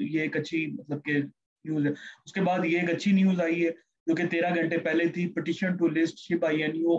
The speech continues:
on Robinhood gains for forty hundred K, four hundred K signature as cheap price source, ठीक है जी। तो ये ship के लिए एक अच्छी news थी, ठीक है। तो आप ये भी पढ़ सकते हैं, ये भी उसी पे पड़ी हुई है।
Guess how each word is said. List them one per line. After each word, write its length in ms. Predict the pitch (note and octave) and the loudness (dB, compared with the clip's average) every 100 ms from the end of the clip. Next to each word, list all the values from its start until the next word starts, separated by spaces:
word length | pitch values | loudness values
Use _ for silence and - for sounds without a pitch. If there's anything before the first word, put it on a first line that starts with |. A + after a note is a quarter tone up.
| - | 2
on 120 | D#3 | 0
Robinhood 520 | D#3 D3+ E3+ E3 D3 | 2 0 2 2 0
gains 380 | C#3+ D3+ E3 E3 _ _ _ _ D#3+ | -2 -2 -2 -4 _ _ _ _ -2
for 180 | D#3+ - | 0 0
forty 300 | E3 - F#3+ | 0 2 2
hundred 420 | D#3+ E3 F3 E3+ | 2 0 -2 -4
K, 300 | E3+ E3 F3+ - _ - | -2 0 0 -4 _ -4
four 160 | F#3 | -2
hundred 340 | F3+ F3 E3+ C#3+ | 2 2 0 0
K 320 | E3 F3 F3+ - _ | 0 0 -4 -12 _
signature 640 | - E3+ E3 D#3+ F3+ F3+ - | -4 0 0 0 0 -2 0
as 220 | D#3+ D#3+ | -2 -2
cheap 180 | F#3+ F#3+ | -2 -2
price 300 | E3 D#3 D#3+ | 0 -2 -2
source, 340 | D3+ C#3+ C#3+ - _ _ _ | 0 0 0 -6 _ _ _
ठीक 100 | D#3+ | -4
है 60 | F#3+ | 0
जी। 80 | F3+ | -2
तो 760 | - _ _ F#3 F#3+ F#3+ F3+ | -4 _ _ -2 0 2 2
ये 520 | F#3 F#3 G#3 G#3+ G#3+ G#3 - | 2 4 4 4 2 0 -4
ship 220 | G#3 G3 | -2 -2
के 80 | F#3+ | 0
लिए 180 | F#3 F3+ | 0 2
एक 80 | E3+ | 0
अच्छी 220 | E3+ G#3 | 0 4
news 300 | G3 F#3 F3+ F#3+ | 4 4 0 -2
थी, 40 | |
ठीक 220 | - E3+ | -2 -2
है। 120 | F3 F3 _ _ _ E3 | -4 -8 _ _ _ 0
तो 120 | E3 | 2
आप 240 | D#3+ D#3+ | 4 2
ये 80 | E3+ | 0
भी 100 | G3 | 0
पढ़ 220 | F#3 F3 | 0 -2
सकते 280 | E3+ E3+ F3 | -2 -4 -2
हैं, 80 | E3+ | 0
ये 140 | E3 | 2
भी 140 | D#3+ F3+ | 2 0
उसी 220 | E3+ F#3+ | 2 0
पे 80 | E3+ | -2
पड़ी 240 | E3 D#3+ | 0 0
हुई 180 | E3+ | 0
है। 100 | D#3+ | 0